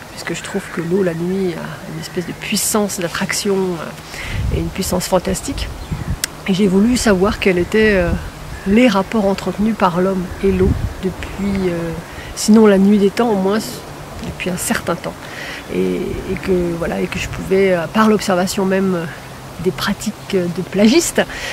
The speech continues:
me rendre compte qu'il y avait un potentiel très sensuel dans le rapport avec l'eau, mais aussi un potentiel très ludique.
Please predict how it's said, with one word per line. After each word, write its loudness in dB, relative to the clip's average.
me 8
rendre 6
compte 0
qu'il 4
y 0
avait 0
un -6
potentiel 2
très 2
sensuel 0
dans 2
le 0
rapport -4
avec -4
l'eau, 0
mais 6
aussi 0
un 2
potentiel -2
très -4
ludique. 0